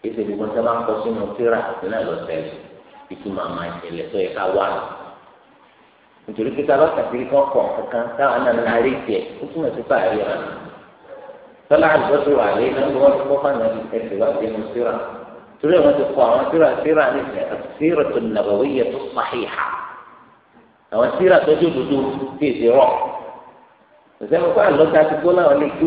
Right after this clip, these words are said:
ó ti wà lórí kálukú náà. Àmọ́ bẹ́ẹ̀ bá mọ̀ òdodo ẹ̀ mọ̀ gbọ̀n yín rìn, mọ̀ gbọ̀n yín rìn. Tọ́lá àlùfáàdúrà ní iná bá wà.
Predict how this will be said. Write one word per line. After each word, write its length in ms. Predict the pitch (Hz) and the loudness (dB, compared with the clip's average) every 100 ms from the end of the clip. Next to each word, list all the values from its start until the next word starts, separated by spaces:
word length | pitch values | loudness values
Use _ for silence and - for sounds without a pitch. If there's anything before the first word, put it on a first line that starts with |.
| 170 | 2
ó 120 | 185 | 0
ti 140 | 165 143 | -2 -2
wà 180 | 120 110 | 2 4
lórí 220 | 131 156 | 4 2
kálukú 420 | 151 143 131 - 151 | 2 2 2 -2 0
náà. 160 | 147 151 - - - - - | 0 -2 -8 -14 -18 -20 -10
Àmọ́ 180 | 120 | -2
bẹ́ẹ̀ 200 | 190 170 | 2 4
bá 80 | 147 | 6
mọ̀ 140 | 170 151 | 4 4
òdodo 160 | 131 131 | 2 2
ẹ̀ 160 | 143 | 2
mọ̀ 120 | 120 113 | 2 -2
gbọ̀n 240 | 104 104 | 0 -2
yín 140 | 107 | -2
rìn, 160 | 101 92 - - | -4 -6 -10 -14
mọ̀ 160 | 120 101 | -12 -10
gbọ̀n 220 | - 98 | -8 -6
yín 140 | 98 | -4
rìn. 260 | 98 92 87 | -6 -8 -10
Tọ́lá 240 | - 113 | -6 -2
àlùfáàdúrà 460 | 120 110 110 113 110 | -2 0 0 0 -2
ní 120 | 98 | -2
iná 180 | 101 104 | -6 -6
bá 140 | 101 101 | -2 -2
wà. 160 | 95 | -2